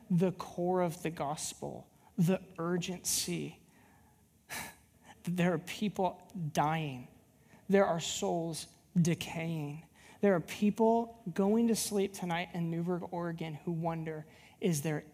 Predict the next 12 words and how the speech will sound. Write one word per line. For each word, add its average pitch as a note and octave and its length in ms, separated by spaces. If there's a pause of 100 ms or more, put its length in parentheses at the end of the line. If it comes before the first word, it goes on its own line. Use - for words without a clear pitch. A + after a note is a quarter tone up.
anybody E3+ 560
with D#3 280
more D#3+ 320
hope - 420
than D#3 260
I D3+ 200
have D#3+ 560 (500)
right C#3+ 240
now?" - 200 (2750)
Story F#3+ 260
number F3 220
two. E3 340